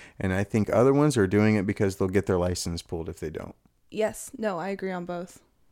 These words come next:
Speaker 2: I agree on both fronts.
Speaker 1: Yeah.
Speaker 2: Or they're getting paid
Speaker 1: Right.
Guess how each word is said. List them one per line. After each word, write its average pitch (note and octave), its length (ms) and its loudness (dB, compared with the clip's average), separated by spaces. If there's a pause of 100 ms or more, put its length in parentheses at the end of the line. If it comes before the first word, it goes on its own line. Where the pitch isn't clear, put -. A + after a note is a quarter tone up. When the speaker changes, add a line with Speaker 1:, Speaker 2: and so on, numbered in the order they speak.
(280)
Speaker 2:
I G3 60 -12
agree F#3+ 200 -12
on F3+ 80 -10
both F#3 180 -14
fronts. - 420 -16 (140)
Speaker 1:
Yeah. F#2+ 140 -8 (140)
Speaker 2:
Or G3+ 360 -2
they're F#3+ 120 -8
getting F#3+ 440 -10 (300)
paid - 360 -10 (320)
Speaker 1:
Right. E2 240 -8